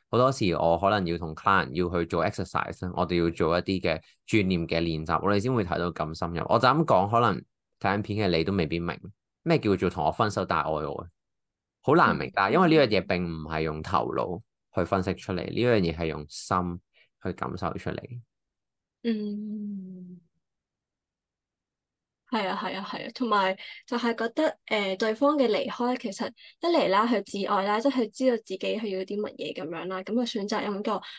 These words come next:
Speaker 2: 愛自己嘅方式去走啦。咁二嚟，其實點解係對你嘅愛咧？我覺得係因為即係佢容許咯，即係佢容許，呃，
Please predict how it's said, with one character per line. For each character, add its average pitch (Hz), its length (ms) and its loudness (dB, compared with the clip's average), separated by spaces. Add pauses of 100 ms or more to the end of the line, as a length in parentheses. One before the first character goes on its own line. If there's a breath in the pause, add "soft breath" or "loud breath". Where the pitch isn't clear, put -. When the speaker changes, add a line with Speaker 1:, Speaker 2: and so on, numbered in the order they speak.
(120 loud breath)
Speaker 2:
愛 208 240 4
自 202 60 -4
己 202 120 0
嘅 208 160 -2
方 220 160 -2
式 220 120 -6
去 208 180 -2
走 - 280 -4
啦。 202 220 -4 (220 loud breath)
咁 - 80 0
二 220 460 2
嚟， 180 40 0
其 202 140 -6
實 214 160 -4
點 214 140 0
解 285 80 2
係 269 260 2
對 202 160 0
你 185 140 2
嘅 202 320 0
愛 196 80 -2
咧？ 220 100 0
我 240 140 2
覺 226 80 -4
得 277 80 0
係 285 160 2
因 240 160 2
為 254 160 4 (320 loud breath)
即 359 80 0
係 269 160 2
佢 202 80 4
容 202 360 2
許 185 100 6
咯， 226 200 0 (220)
即 349 80 2
係 349 40 6 (120)
佢 233 180 8
容 190 240 2
許， 202 400 0 (480 soft breath)
呃， 196 460 2